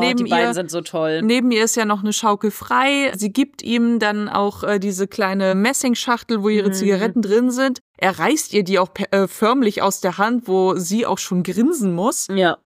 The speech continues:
Speaker 1: Und er zündet sich eine an und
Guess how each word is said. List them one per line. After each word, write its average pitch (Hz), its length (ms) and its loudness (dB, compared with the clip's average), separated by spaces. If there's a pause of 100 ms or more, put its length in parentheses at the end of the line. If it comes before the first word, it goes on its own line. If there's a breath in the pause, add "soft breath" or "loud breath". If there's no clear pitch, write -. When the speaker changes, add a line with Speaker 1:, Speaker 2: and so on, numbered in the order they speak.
(160)
Speaker 1:
Und 240 160 2
er 233 80 2
zündet 349 340 -4
sich 277 200 -6
eine 226 200 0
an 254 280 2 (760)
und 220 500 0